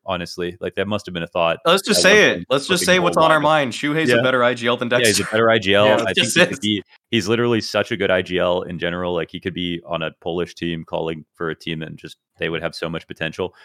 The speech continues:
Speaker 1: But that's, I kind of, like, like the idea, if you're gonna keep them kind of in this prison where they have to stay at a certain level because they actually are so valuable down there. Done too, they've done too good of a job d-, at that level, uh, that,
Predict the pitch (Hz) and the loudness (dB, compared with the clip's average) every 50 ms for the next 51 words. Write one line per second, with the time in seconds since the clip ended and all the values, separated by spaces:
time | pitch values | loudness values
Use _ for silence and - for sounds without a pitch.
0 | _ _ - 113 98 92 - _ _ - 110 107 - - 123 - _ 107 107 - | _ _ 2 2 2 2 0 _ _ -2 0 0 0 -6 -14 -6 _ -2 -2 0
1 | - 117 110 113 110 98 92 - _ _ _ _ 120 - 127 123 - 147 143 - | 0 0 2 2 0 -2 -4 -12 _ _ _ _ -4 -4 -2 -2 0 0 -2 0
2 | - 127 110 104 120 131 113 - 101 110 107 101 - - 131 131 - 117 101 98 | 0 0 0 2 2 2 2 2 0 -4 -4 -4 -4 -6 -8 -6 -4 -4 -4 -4
3 | 95 - _ _ _ _ _ _ - 123 110 107 98 90 85 - - 123 113 110 | -8 -12 _ _ _ _ _ _ -2 0 2 2 2 0 -2 -4 -2 0 0 2
4 | 107 101 - - - 131 127 110 92 92 95 107 127 131 _ _ _ _ _ _ | 0 -2 -2 -2 -2 0 0 2 2 0 0 -2 -6 -10 _ _ _ _ _ _
5 | 104 104 101 101 98 98 98 98 95 98 - 101 101 98 98 95 92 90 90 90 | 2 4 4 6 6 6 6 4 4 2 0 -2 0 2 2 2 2 2 0 -2
6 | - - - 107 104 95 - - 95 - - 104 101 98 95 - 113 95 85 87 | -4 -6 -2 0 0 0 -2 -6 -12 -6 -2 -2 -2 -2 -2 -4 -4 -6 -6 -4
7 | 98 110 120 117 214 196 170 190 - 101 92 85 78 76 _ _ _ _ _ _ | 0 0 2 2 0 0 -2 -4 -4 -2 -4 -4 -6 -12 _ _ _ _ _ _
8 | - 101 113 113 113 - - 120 101 95 - - - 131 117 98 104 101 107 117 | -2 2 2 2 2 0 0 0 -2 -2 -2 0 0 0 2 4 4 4 4 4
9 | 113 107 98 85 85 82 76 82 82 80 78 78 80 82 85 - - 107 101 - | 2 0 -2 -2 -4 -4 -2 -2 -2 -2 -4 -6 -6 -6 -4 -2 -2 -2 -2 -2
10 | 131 131 123 - _ _ _ _ _ - 123 120 143 131 120 - _ _ _ _ | -4 -6 -6 -6 _ _ _ _ _ -2 2 2 2 2 0 -4 _ _ _ _
11 | - 180 175 143 151 131 117 107 101 82 95 90 87 90 90 95 98 - _ _ | -2 -2 2 4 2 4 4 2 2 2 2 4 4 4 2 -2 -8 -14 _ _
12 | - - 95 - 98 90 - 92 87 85 82 85 85 78 87 90 92 - - - | -10 -8 -4 -2 -2 0 0 0 0 0 -2 -4 -4 -2 -4 -4 -4 -6 -10 -20
13 | - - - - - - 90 87 87 85 82 - 85 98 95 92 - | -20 -20 -20 -18 -8 -2 0 2 2 2 0 0 2 0 0 0 0